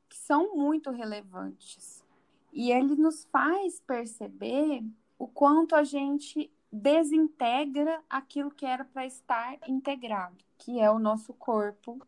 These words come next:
e a nossa, e o nosso espírito, né? Então, o corpo fica vazio devido à nossa incapacidade de fazer esse fluxo entre uma parte e outra. Então, dentro do, do livro, né, da parte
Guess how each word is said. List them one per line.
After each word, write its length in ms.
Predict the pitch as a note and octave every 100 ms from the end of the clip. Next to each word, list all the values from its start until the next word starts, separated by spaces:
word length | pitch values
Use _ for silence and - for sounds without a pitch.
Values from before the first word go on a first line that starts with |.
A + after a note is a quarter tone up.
| -
e 140 | A#3
a 80 | A3
nossa, 500 | A3 A3 - A3+ A#3 - C4
e 120 | G#3+
o 40 | A3
nosso 360 | A3 G#3+ -
espírito, 720 | B3+ - - A3 G3+ _ - G3+
né? 120 | G3 - _ _ _
Então, 200 | A3 B3
o 60 |
corpo 460 | B3 B3 B3 C#4 D4
fica 340 | - C4 C4+
vazio 760 | B3+ C4 C#4 B3 A3 A#3 B3+ F4+ - _ _ _ -
devido 460 | G#3 A#3+ A3+ B3+
à 80 | B3+
nossa 340 | B3+ B3 B3 C4+
incapacidade 1300 | D4+ E4+ E4+ D#4+ D#4 D4+ A#3+ A#3 C4 D#4 A3+ G#3+ G#3 _ _
de 220 | G3+ A#3
fazer 420 | - C4+ A#3+ C4+
esse 300 | C#4 C#4+ -
fluxo 800 | E4 - D#4 D#4+ D#4+ - - G3 _ B3 _
entre 320 | - A#3 A#3+ B3+
uma 200 | B3 A#3+
parte 600 | - A3 A3 B3 - E4
e 80 | D4+
outra. 420 | F#3+ F#3 - - _ _ _
Então, 280 | A#3 B3+ B3+
dentro 420 | A#3+ E4+ F#4+ D#4+
do, 560 | B3 B3 A#3 A3 G3+ F#3+ _ _ _
do 180 | F#3 G#3
livro, 440 | G3 A3+ B3+ A#3+
né, 120 | G#3+
da 140 | G3+ G3+
parte 480 | - F#3+ G3 -